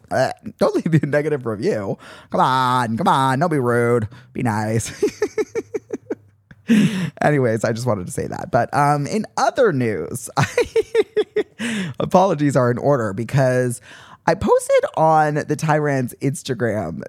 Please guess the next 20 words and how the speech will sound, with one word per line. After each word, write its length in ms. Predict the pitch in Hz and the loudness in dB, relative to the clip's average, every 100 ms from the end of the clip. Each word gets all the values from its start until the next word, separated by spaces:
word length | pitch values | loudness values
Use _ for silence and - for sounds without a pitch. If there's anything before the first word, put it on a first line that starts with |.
| - | -4
page 640 | 131 123 85 - - - - _ _ | 0 2 0 -10 -14 -16 -16 _ _
last 320 | - 135 143 107 | -4 -2 -2 -6
week 260 | - - _ _ _ _ _ _ _ - _ _ _ _ - | -12 -16 _ _ _ _ _ _ _ -18 _ _ _ _ 4
the, 260 | 170 175 160 | 6 6 4
like, 200 | 160 151 | 0 0
People's 500 | 247 240 240 220 - | -2 4 4 2 -4
Sexiest 720 | 160 165 - 165 151 - - _ _ _ _ - | -6 -4 0 2 0 -4 -18 _ _ _ _ -4
magazine, 600 | 139 131 131 127 131 - | -2 0 0 -2 -6 -4
or 160 | 139 139 | 0 0
the 140 | 131 | -2
People's 360 | 123 190 196 170 | -2 0 0 0
Sexiest, 880 | 160 147 151 139 131 - - - - _ - | -2 -2 -2 -2 -2 -8 -14 -18 -18 _ -14
uh, 100 | - - | -12 -10
person 560 | - - 147 139 135 131 | -6 0 0 2 0 0
came 220 | 143 131 | 0 0
out, 200 | 127 117 | 0 0
Man 180 | 143 147 | 2 2
of 80 | 135 | 2
the 60 | |
Year, 480 | 117 117 113 107 107 | 0 0 0 0 -2